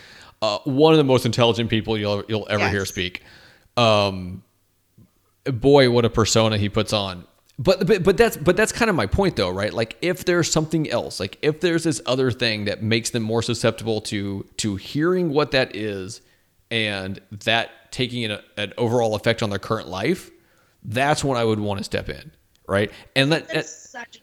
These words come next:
Speaker 2: extreme situation that
Speaker 1: it
Speaker 2: does not happen.
Speaker 1: Well, okay, so first of all, I, I can almost guarantee you to some extent it does,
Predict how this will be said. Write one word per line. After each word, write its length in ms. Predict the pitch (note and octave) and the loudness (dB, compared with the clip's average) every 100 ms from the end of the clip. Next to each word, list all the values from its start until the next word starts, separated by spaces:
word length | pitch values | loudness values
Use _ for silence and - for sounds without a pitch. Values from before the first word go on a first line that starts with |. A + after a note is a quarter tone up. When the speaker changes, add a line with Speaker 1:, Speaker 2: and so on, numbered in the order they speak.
| _ | _
Speaker 2:
extreme 880 | - - - A#3+ A#3+ A3+ A3+ A3 G#3+ | -18 -16 -16 -16 -12 -8 -8 -8 -8
situation 640 | G#3 F#3 F3+ E3+ D#3+ D3+ | -2 4 4 6 4 4
that 140 | D#3 | 2
Speaker 1:
it 80 | D#3+ | 2
Speaker 2:
does 180 | E3 D#3+ | -4 -4
not 200 | D3 B2+ | -8 -8
happen. 360 | B2 F2+ A#2+ G#2 - | -8 -6 -6 -6 -6
Speaker 1:
Well, 380 | A3 B3+ A3+ - - - - _ _ _ _ _ _ - | 0 0 0 -10 -20 -20 -20 _ _ _ _ _ _ -2
okay, 180 | D#3+ C3+ | 0 2
so 160 | G#2+ C3+ | 2 2
first 300 | G3 E3+ - | 4 2 2
of 80 | A2 | 2
all, 220 | G2+ G2 | 0 2
I, 240 | B2 A#2+ | 0 0
I 280 | F#2 A#2 A2+ | 0 2 2
can 240 | G#2 A#2+ A#2 - - _ | 0 -4 -4 -12 -20 _
almost 340 | - C3 A#2+ G2 | 0 4 2 2
guarantee 400 | A#2+ G#2+ - A#2+ | 0 0 -2 -4
you 120 | G#2 | -4
to 200 | F#2+ A2 | -4 -4
some 240 | - A#2 A2 | -2 -2 -2
extent 360 | - A2+ G2 | -2 -4 -4
it 220 | A2 G2+ | -6 -4
does, 540 | A2 F#2+ E2+ B2+ - | -2 -2 -4 -8 -12